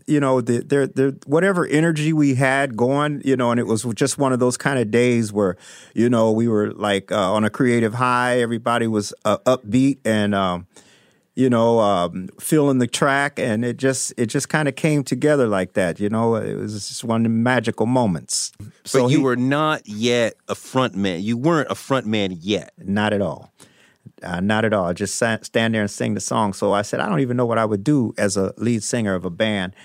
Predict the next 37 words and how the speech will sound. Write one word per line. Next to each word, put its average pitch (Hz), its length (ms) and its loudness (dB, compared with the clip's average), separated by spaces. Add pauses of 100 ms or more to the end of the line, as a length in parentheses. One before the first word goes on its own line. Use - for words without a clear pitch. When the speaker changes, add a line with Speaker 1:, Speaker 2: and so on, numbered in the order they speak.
(240)
Speaker 1:
And 98 180 0
he 120 60 0
said, 110 240 0
"Just - 200 -6
put - 220 -6
your 127 80 0
hand 143 320 0
in 147 80 -2
your 151 100 -2
pocket 98 460 -2 (640)
and 92 240 0
be 113 180 2
cool." - 400 -10 (720)
And 85 240 -12
that's 101 240 -4
what 110 160 2
I 101 80 2
did. 87 400 -6 (320)
If - 160 -8
you 117 100 2
watch 123 300 0
the - 80 -4
Cool 135 320 0
video, 107 580 0 (400)
my 98 200 -2
right 120 320 0
hand 131 360 0
does 104 180 -2
not 127 220 -2
come 123 160 -2
out 113 160 2
of 107 60 -2
my 110 140 -2
pocket 117 520 -2 (300)
the 101 260 0
whole 110 340 0
song. 120 540 -2